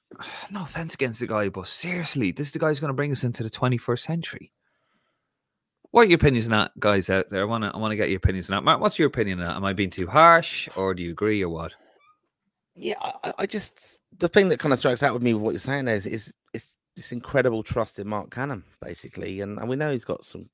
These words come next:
Speaker 2: good
Speaker 1: Yeah.
Speaker 2: credentials and things, but, you know, I, th-, they've just really invested in this way. And it's, again, the,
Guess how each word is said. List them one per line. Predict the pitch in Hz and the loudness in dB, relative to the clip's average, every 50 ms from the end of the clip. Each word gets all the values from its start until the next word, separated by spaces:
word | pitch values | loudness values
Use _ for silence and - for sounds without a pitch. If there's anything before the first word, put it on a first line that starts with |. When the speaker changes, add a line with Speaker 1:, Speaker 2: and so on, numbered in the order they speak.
| _ | _
Speaker 2:
good | - 92 - | -12 -12 -12
Speaker 1:
Yeah. | - | -10
Speaker 2:
credentials | - 92 98 - 160 143 135 101 95 90 | -8 -2 4 6 6 6 6 4 -4 -10
and | 92 85 82 | -12 -10 -8
things, | 87 90 87 87 - - | -8 -8 -8 -10 -12 -12
but, | - 95 - - _ _ _ _ _ _ _ | -12 -12 -12 -14 _ _ _ _ _ _ _
you | - 123 | -8 -6
know, | 120 117 117 113 - - | -4 -4 -4 -4 -6 -10
I, | - - _ _ _ _ _ _ _ _ _ _ _ _ _ _ _ | -14 -16 _ _ _ _ _ _ _ _ _ _ _ _ _ _ _
th-, | - - - _ | -18 -18 -16 _
they've | - 123 120 | -6 -6 -6
just | 127 131 - | -6 -10 -4
really | 127 139 147 147 151 | 0 2 2 2 2
invested | 147 131 107 113 110 113 - - 104 | 0 0 0 0 -2 -2 -4 -6 -4
in | 104 104 104 101 | -2 -2 0 -2
this | 101 104 - | -4 -4 -4
way. | - 104 107 101 98 | 0 0 2 2 2
And | 90 80 | 0 -2
it's, | - - - | -6 -10 -12
again, | 110 - 123 120 117 104 | -8 -4 -4 -4 -2 -4
the, | 98 | -6